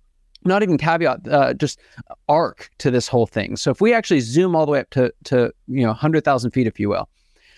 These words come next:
what happens when we get out of that whitewater period I talked about, it's just really confusing and tough and we can't scale, we don't know why.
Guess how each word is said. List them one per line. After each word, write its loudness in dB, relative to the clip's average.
what 0
happens 0
when 0
we 0
get 0
out 2
of 2
that 0
whitewater 2
period 4
I 4
talked 0
about, 2
it's -4
just -6
really 2
confusing 2
and 4
tough 0
and 0
we -2
can't 0
scale, 0
we 2
don't -2
know -2
why. 2